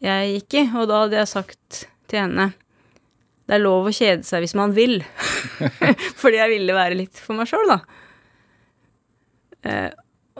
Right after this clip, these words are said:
og så var, hadde jeg en sånn, eh, jeg lekte mye med, en rollelek med andre barn også, men jeg,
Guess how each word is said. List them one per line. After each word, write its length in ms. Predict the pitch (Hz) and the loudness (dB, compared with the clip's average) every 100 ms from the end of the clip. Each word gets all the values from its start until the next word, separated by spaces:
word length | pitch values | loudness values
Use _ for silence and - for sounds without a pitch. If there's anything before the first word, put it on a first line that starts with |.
| 269 - | -20 -10
og 80 | 233 | -6
så 120 | 254 240 | -4 -6
var, 220 | 220 226 - _ | -2 -2 -4 _
hadde 240 | 220 240 214 | -4 -2 0
jeg 80 | 220 | -2
en 60 | 226 | -2
sånn, 180 | 214 214 202 _ _ _ - _ _ _ _ _ _ _ _ _ _ - | -4 -4 -6 _ _ _ -20 _ _ _ _ _ _ _ _ _ _ -4
eh, 380 | 214 214 214 220 | 0 0 0 2
jeg 100 | 233 | 2
lekte 320 | 233 - 247 | 2 0 2
mye 180 | 262 208 | 4 4
med, 160 | 214 | 2
en 100 | 247 233 | 4 4
rollelek 320 | 190 180 185 | 4 0 0
med 100 | 202 | -2
andre 200 | 185 185 | -2 -2
barn 200 | 185 190 | -2 0
også, 120 | 233 240 | 2 2
men 120 | 233 | 0
jeg, 200 | 233 | -2